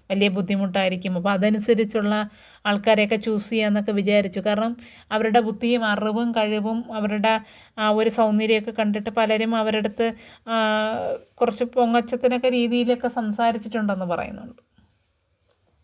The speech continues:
അവരെ പൊക്കിയൊക്കെ പറഞ്ഞിട്ടുണ്ട് പല ആൾക്കാരും. അപ്പം അതൊക്കെ അവരങ്ങ് വിശ്വസിച്ചപ്പോൾ അവർ വിചാരിച്ചു, "ഇതാണ്, ആ, ലോകം, ഇതാണ്, ആ, എനിക്ക് പറ്റിയതെന്നൊക്കെ ഉള്ള ചിന്ത അവർക്കുണ്ടായി."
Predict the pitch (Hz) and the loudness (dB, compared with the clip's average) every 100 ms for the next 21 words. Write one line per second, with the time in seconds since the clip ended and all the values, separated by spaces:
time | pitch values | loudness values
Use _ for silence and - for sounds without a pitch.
0 | _ _ _ _ - 208 240 254 254 240 | _ _ _ _ -8 2 4 6 4 2
1 | 262 247 240 254 247 - - 208 202 214 | 4 4 4 0 0 -2 0 0 2 0
2 | 208 208 196 190 170 170 160 - - - | -2 -2 -2 -2 -2 -2 -4 -10 -14 -14
3 | - _ _ _ 226 185 208 302 269 269 | -20 _ _ _ 0 2 2 4 4 4
4 | 269 269 - 262 247 247 254 240 247 240 | 0 -4 0 0 0 0 0 0 2 0
5 | 214 233 226 220 220 214 220 190 185 196 | 0 0 0 0 -2 -2 -2 -2 -2 -2
6 | 202 208 233 - - 214 208 208 - - | 0 0 -2 -6 -8 -4 -2 -2 -8 -20
7 | _ _ 220 214 202 208 185 214 220 220 | _ _ 2 4 4 0 0 2 2 2
8 | 220 - 202 202 196 196 202 220 185 - | -2 -2 -4 -2 -2 -4 -4 -2 -2 0
9 | 208 202 202 202 208 202 202 196 185 185 | -2 0 0 0 0 0 0 -2 0 0
10 | 180 180 160 156 - | 0 -2 -6 -6 -10